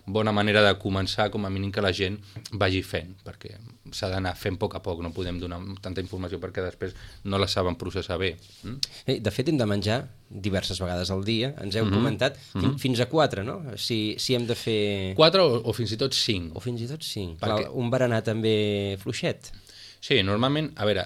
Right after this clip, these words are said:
Speaker 1: de fet, hi ha estudis que demostren que dos persones amb característiques similars que inge-, que ingereixen la mateixa quantitat de calories, si una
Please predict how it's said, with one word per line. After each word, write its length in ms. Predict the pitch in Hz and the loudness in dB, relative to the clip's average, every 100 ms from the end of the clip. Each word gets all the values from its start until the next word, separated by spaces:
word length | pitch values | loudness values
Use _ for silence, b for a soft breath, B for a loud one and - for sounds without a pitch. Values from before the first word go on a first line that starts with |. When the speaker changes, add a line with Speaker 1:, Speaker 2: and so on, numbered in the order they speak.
| - | -6
Speaker 1:
de 220 | 104 101 | -6 -4
fet, 220 | - 127 110 | -2 -4 -4
hi 240 | 110 110 | -4 0
ha 80 | 104 | 0
estudis 380 | 101 117 120 - | -2 -4 -4 -2
que 100 | 104 | 0
demostren 540 | 95 101 98 92 90 | 0 0 -2 -4 -6
que 680 | - 95 90 87 87 90 92 | -2 0 0 0 -4 -4 -4
dos 240 | 101 104 - | -2 -2 0
persones 500 | 101 - 104 95 95 | -4 -2 -2 -2 -2
amb 140 | 95 | -4
característiques 580 | 98 95 95 90 98 92 | -2 -2 -4 -6 -6 -6
similars 460 | - 98 101 101 - | -6 -2 -2 -2 -4
que 120 | 95 | -6
inge-, 260 | 90 95 - | -6 -10 -10
que 100 | - | -8
ingereixen 420 | 87 90 95 95 | -4 -2 -4 -6
la 60 | 92 | -6
mateixa 300 | 90 85 87 | -8 -6 -6
quantitat 300 | 90 85 87 | -6 -6 -4
de 80 | 87 | -4
calories, 460 | 92 90 104 120 - B B B B | -2 -2 -2 -4 -6 B B B B
si 240 | - 113 | 0 2
una 220 | 110 95 | 2 0